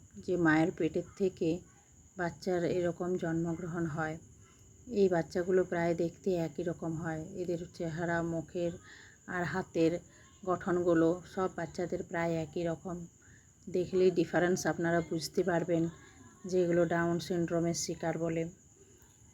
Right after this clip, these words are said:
যে বাচ্চা, মায়ের বা-, এরকম বাচ্চা হয়, সেই মায়ের কেন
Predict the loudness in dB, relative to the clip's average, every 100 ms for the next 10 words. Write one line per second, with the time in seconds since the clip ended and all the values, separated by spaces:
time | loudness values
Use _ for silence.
0 | -18 -2 4 6 6 2 -2 -4 -2 0
1 | 2 2 2 4 6 6 6 2 -2 -2
2 | -4 -4 -4 -2 0 2 0 -4 -10 -4
3 | -2 0 0 0 0 -2 -4 -4 -2 -2